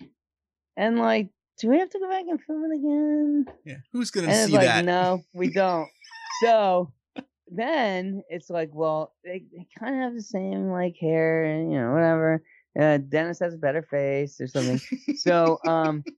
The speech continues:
Speaker 1: so then it becomes a, "Oh, well, I guess this is Wedge,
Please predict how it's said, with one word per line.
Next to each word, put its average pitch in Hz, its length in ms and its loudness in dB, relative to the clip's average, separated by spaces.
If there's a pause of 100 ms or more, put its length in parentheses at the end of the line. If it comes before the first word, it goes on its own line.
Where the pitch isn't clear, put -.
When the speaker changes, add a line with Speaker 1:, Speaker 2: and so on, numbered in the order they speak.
(220)
Speaker 1:
so 185 180 -6
then 190 180 -4
it 202 180 -10
becomes 175 720 -2 (140)
a, 156 380 0 (280)
"Oh, 208 260 2
well, 175 160 2
I 180 120 -4
guess 196 220 -10
this 233 240 -12
is 160 140 -12
Wedge, 127 500 -6